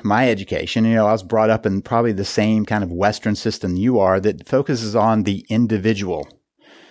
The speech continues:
You know, when we're looking at what happens in history, we look at this individual that did something. When we look at our own life,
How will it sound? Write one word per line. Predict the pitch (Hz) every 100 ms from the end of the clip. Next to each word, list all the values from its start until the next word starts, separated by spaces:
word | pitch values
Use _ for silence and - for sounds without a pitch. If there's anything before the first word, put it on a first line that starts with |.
| _ _ _
You | - 110
know, |
when | 110 110
we're | 110
looking | 110 123 123 123 - 107
at | 104 95
what | 107 95
happens | 110 113 107 104
in | 95
history, | 131 120 107
we | 98 107
look | 120 113
at |
this | 110 - -
individual | 123 127 117 95 127 117 110 98
that | 92
did | 92 90
something. | 101 87 90 95
When | 104
we | 117
look | 135 127
at |
our | 104 101
own | 107 123
life, | 107 85 -